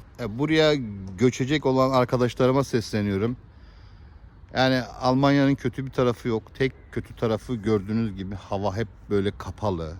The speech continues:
soğuk. Yani kış havası yani. Hani nasıl bizim, e, doğu tarafları falan böyle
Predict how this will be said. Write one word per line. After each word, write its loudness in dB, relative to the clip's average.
soğuk. 0
Yani -4
kış -4
havası 0
yani. -4
Hani -4
nasıl -4
bizim, -2
e, -6
doğu 4
tarafları 0
falan 0
böyle 0